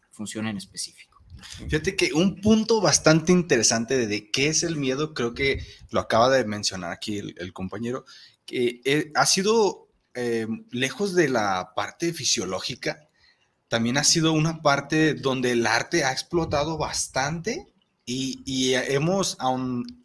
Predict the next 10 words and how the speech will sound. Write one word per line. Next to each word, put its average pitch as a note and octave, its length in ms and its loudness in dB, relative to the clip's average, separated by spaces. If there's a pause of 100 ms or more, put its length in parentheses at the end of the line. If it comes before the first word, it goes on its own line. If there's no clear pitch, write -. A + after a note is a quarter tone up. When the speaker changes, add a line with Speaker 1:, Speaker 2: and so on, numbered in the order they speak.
(140)
Speaker 2:
ahondado B2 480 -4
muchísimo. B2+ 1080 -4 (460)
Hemos C#3+ 260 -2
explorado C3 440 0
así C#3 180 -2
que C3 180 -6
prácticamente A2 760 -6
como, G2 420 -10
como F#2 220 -12
especie C3+ 640 -6